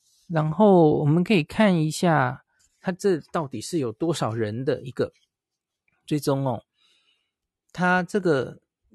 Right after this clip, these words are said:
资料库里面啊，它追踪了这个二零二零年十二月二十三号到二零二二年二月二十一号收资料，然后这中间总共有一百三十万人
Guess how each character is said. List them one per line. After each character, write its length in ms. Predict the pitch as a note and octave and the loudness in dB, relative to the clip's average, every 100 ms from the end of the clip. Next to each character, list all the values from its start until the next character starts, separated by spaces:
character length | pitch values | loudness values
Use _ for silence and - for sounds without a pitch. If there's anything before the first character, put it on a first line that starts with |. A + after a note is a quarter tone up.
| _ | _
资 160 | - F#3+ | -6 -2
料 160 | G3 E3 | 0 0
库 240 | - E3 | 0 0
里 180 | A#2 G#2 | 0 -2
面 320 | D#3 E3 A2 | 0 0 -4
啊， 160 | C#3 - | -10 -8
它 120 | E3 | -6
追 180 | D#3+ F3+ | 0 2
踪 280 | E3 F3 E3+ | 2 0 2
了 260 | D3 B2 | 0 0
这 160 | A#2 C#3+ | -4 -4
个 200 | C3+ A2+ - | -2 -2 -2
二 120 | F#3 | -2
零 160 | D3+ | 0
二 60 | E3 | 0
零 180 | D3 C3+ | 0 0
年 140 | C3 | -2
十 160 | C3+ D3 | -2 0
二 120 | D3+ | 2
月 200 | F3 E3+ | 4 2
二 100 | F3+ | 2
十 100 | C#3+ | 0
三 300 | C3+ D3 C#3+ | 0 -2 -2
号 260 | C#3+ D3+ - _ _ _ _ | 0 0 0 _ _ _ _
到 180 | E3+ D3 | 0 0
二 180 | F#3 D#3 | 0 -4
零 180 | C3+ | -4
二 160 | F3 E3+ | -4 -4
二 220 | F#3+ G3 C3 | -2 -2 -2
年 380 | B2 A#2 B2+ C3 _ _ _ _ | -4 -6 -10 -14 _ _ _ _
二 120 | F3 | 0
月 180 | D#3 D3+ | 0 0
二 160 | F3 D#3+ | 0 -2
十 200 | - - | -4 -10
一 280 | - D3 D3 | -8 -6 -4
号 380 | - C3+ - _ | -2 -2 -4 _
收 460 | - - C#3+ C3+ - | -16 -6 -4 -4 -6
资 140 | - C#3 | -10 -4
料， 300 | C3 A#2 - _ _ _ - _ _ _ _ _ - | -4 -4 -10 _ _ _ -20 _ _ _ _ _ -8
然 160 | C3+ | -6
后 300 | A2 D3 B2 | -2 -2 -2
这 160 | B2 D#3+ | -4 -6
中 240 | D#3+ D3+ | -4 -4
间 160 | D3 D3 | -2 -2
总 120 | A#2 | -2
共 80 | C#3+ | -2
有 120 | A#2+ | -4
一 140 | F3 | -4
百 160 | C#3 A#2+ | -4 -4
三 280 | - F3 F3 | -2 0 0
十 240 | - B2+ | 0 -2
万 240 | B2+ D#3 G#2+ | 0 0 -2
人 180 | D#2+ | -6